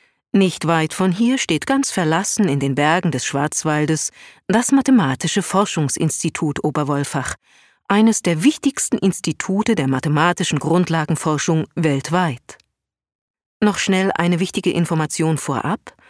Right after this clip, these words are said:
Alle Programme der interaktiven Stationen können kostenfrei im Internet heruntergeladen werden. Die Webseite ist ganz einfach zu merken: w w w punkt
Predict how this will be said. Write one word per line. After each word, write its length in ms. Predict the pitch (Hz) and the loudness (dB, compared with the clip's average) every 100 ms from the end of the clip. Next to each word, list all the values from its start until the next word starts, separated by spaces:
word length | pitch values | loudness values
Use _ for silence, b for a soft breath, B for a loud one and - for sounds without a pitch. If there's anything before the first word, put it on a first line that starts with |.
| b b b | b b b
Alle 200 | - 285 | 2 4
Programme 640 | - 202 - 196 226 185 | 2 -2 -2 0 2 2
der 160 | 143 135 | 2 0
interaktiven 640 | 233 202 - - 190 165 | 2 0 -4 -4 -2 -2
Stationen 760 | - 151 - - 170 170 180 196 B B B - | -2 -2 -4 -2 2 2 4 2 B B B 0
können 260 | 233 262 | 4 6
kostenfrei 640 | - 165 - - 156 165 175 | 4 0 -2 -4 -4 0 2
im 100 | 202 | 4
Internet 500 | 208 208 165 139 - | 4 2 2 0 -2
heruntergeladen 800 | 131 151 139 139 135 131 147 135 | -2 -2 -2 -2 -2 0 -2 -2
werden. 360 | 127 123 127 b b b b b - | -2 -2 -6 b b b b b 0
Die 200 | 262 208 | 2 4
Webseite 600 | 139 - 139 131 127 175 | 0 -2 -2 -2 0 0
ist 260 | 147 - | 0 -2
ganz 200 | 185 165 | -2 0
einfach 380 | - 165 165 151 | 0 0 -2 -4
zu 120 | - | -2
merken: 440 | 143 127 123 139 131 b b b _ - | -2 -2 -4 -6 -6 b b b _ -4
w 300 | 170 226 240 | 2 2 2
w 220 | 170 139 | 0 0
w 200 | 160 185 | 0 0
punkt 500 | - 185 185 - | -2 0 0 -4